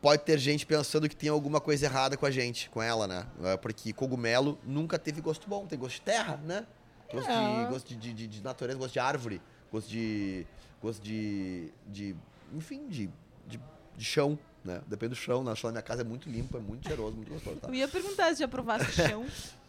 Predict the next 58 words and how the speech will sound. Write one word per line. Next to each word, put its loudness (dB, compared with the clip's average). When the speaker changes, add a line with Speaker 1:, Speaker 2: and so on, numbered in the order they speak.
Speaker 1:
Se 2
tu -2
fo-, 0
se 6
eu 6
fosse 2
tu, 6
marcava 4
médico 0
pra 0
amanhã, 2
inclusive, 0
tá? 2
Porque -14
tava, 6
tá, -2
tá, -2
tá -2
dando 0
essas -4
refs 0
aqui, -2
a 8
dona, 6
a 4
dona, 6
a 4
dona 6
Marinette 4
aqui 2
na 2
Speaker 2:
Eu 2
ia 2
Speaker 1:
nossa, 2
Speaker 2:
dizer. 0
Speaker 1:
nossa 2
dona 6
da, 8
da, 4
do 2
roteiro. 4
Mas 4
uma 6
grande 8
sacada 6
do 2
estagiário 8
foi 6
descobrir 2
que 0
juntando 8
esses 6
dois 10
componentes, 2
que 0
era 2
a 2
alga 6